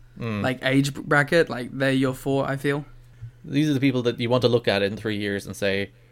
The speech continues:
Speaker 1: "A E W has done such a fantastic job elevating these people into main eventers," and hopefully they get there,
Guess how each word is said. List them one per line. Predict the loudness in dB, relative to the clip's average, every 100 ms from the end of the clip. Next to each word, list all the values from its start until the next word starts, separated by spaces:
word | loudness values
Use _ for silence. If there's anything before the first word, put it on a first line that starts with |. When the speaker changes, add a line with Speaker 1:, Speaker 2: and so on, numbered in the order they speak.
| -20 -16 -4 4
Speaker 1:
"A | 6
E | 8
W | 6 4 2
has | 0
done | -2 -2
such | 0 0
a | 0
fantastic | -2 -2 -2 -2 -4
job | -2 0 0
elevating | 0 -2 -4 -4
these | -8
people | -8 -6 -6
into | -6
main | -8 -8
eventers," | -8 -10
and | -4
hopefully | 0 2 2
they |
get | 4 2 4
there, | 2